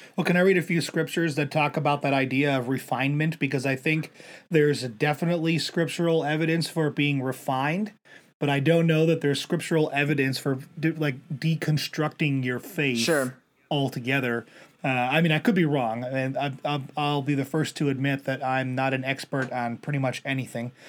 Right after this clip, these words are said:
Speaker 1: Um, <laughs> but, um, well, I guess that's not true. Maybe I would be an expert on, you know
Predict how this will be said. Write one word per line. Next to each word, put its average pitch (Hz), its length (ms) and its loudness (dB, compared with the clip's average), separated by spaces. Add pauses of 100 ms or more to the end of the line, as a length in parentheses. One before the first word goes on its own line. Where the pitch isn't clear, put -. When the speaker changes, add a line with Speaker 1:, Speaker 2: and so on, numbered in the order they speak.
(160)
Speaker 1:
Um, 127 440 -2 (380)
<laughs> - 400 -16
but, 147 280 -2 (280)
um, 127 300 0
well, 214 140 4
I 277 80 6
guess 233 160 4
that's 160 240 0
not 127 140 -2
true. 127 220 -6
Maybe 185 240 2
I 160 80 2
would 156 120 2
be 147 140 2
an 131 120 -2
expert 135 400 -4
on, 123 280 -2 (100)
you 143 100 -4
know 117 280 -4